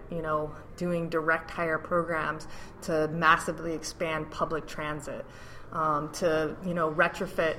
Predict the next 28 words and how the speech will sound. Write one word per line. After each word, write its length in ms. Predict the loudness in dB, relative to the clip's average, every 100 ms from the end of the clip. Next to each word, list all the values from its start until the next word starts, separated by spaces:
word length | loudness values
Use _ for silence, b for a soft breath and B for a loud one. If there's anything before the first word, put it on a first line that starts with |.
| -6 -14 -12 -8
housing 560 | 8 10 10 6 -2 -4
block 300 | 6 6 6
by 120 | 2
block, 460 | 4 6 6 4 -6
starting 480 | 2 6 6 4 2
with 340 | 2 2 0
affordable 500 | -4 4 4 4 2
housing, 340 | 0 0 -2 -6
starting 340 | 0 2 2
with 120 | -2
low-income 480 | 4 4 4 0 -4
housing, 440 | 0 0 0 -4 -8 B B B B
um, 340 | 2 2 2 6
massively 520 | 6 6 0 -2 -2
expanding 460 | -2 0 0 0
renewable 440 | -2 -2 0 0 0
energy, 540 | 0 -2 -4 -4 -6 -6
um, 320 | -4 -4 -4 -8 B B
massive, 540 | 2 4 4 2 -2 -4 -6
you 80 | -4
know, 100 | -2
funding 460 | 0 0 2 -2 -2
to 240 | -4 -4
public 360 | 0 2 2 -2
schools, 420 | -4 -2 -2 -2
public 360 | -4 -2 -2 -2
health. 400 | -2 -2 -4 -12 B B B 2
Um, 400 | 2 2 0